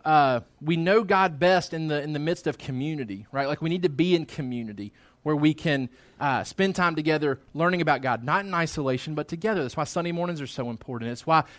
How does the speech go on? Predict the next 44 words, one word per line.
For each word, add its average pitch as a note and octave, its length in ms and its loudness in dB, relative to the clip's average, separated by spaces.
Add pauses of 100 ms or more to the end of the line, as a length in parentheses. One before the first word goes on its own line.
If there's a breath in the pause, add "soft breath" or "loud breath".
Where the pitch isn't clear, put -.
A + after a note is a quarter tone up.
additional E3 540 -2
opportunities D3+ 600 -2
of C3 80 -6
fellowship B2+ 580 -4
are A#2 60 -8
so B2 240 -4
important. B2 340 -4
Our B2+ 80 -2
ladies D#3 300 2
are D#3 60 -4
gonna D3 100 -4
have D3 120 -2
an D3 80 0
opportunity D3+ 420 -4
this D3 180 -6
week D3+ 160 -4
to D3 80 -10
gather D3+ 280 0
for D3 140 -10
D E3 220 -2
groups, B2+ 340 -8 (300 loud breath)
an D3+ 80 -4
opportunity E3 460 0
to D3 60 -4
be D#3 280 0
in G3+ 100 0
the G3 80 0
Word F3 340 0
together, D#3 600 -4
to C3 120 -10
study, F3+ 520 0
to - 160 -10
learn, D3 460 -2
to - 120 -8
know, D3+ 460 0 (400 loud breath)
to, E3 160 -6
to, D#3+ 120 -6
to C#3+ 200 -8
grow D3+ 500 0
and D#3 100 -2
mature D3+ 380 -6
in D3 80 -8
their C3 120 -8
faith. A#2 500 -8